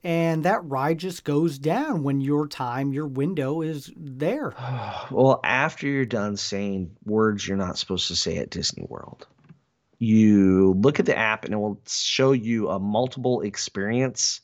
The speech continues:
Speaker 2: is available.
Speaker 1: Yep.
Speaker 2: So after you book one of these, it shows up on the tip board, um, or there, next to the tip board, there's, like, a My
Speaker 1: My
Speaker 2: Plans
Speaker 1: Day.
Speaker 2: or My Day.
Speaker 1: Yep.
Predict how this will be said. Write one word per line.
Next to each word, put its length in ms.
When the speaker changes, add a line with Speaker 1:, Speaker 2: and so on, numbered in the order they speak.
Speaker 2:
is 140
available. 520
Speaker 1:
Yep. 120
Speaker 2:
So 300
after 260
you 80
book 300
one 160
of 80
these, 220
it 100
shows 340
up 140
on 140
the 80
tip 260
board, 440
um, 440
or 340
there, 420
next 400
to 60
the 100
tip 220
board, 200
there's, 220
like, 200
a 40
My 340
Speaker 1:
My 40
Speaker 2:
Plans 500
Speaker 1:
Day. 300
Speaker 2:
or 100
My 240
Day. 560
Speaker 1:
Yep. 140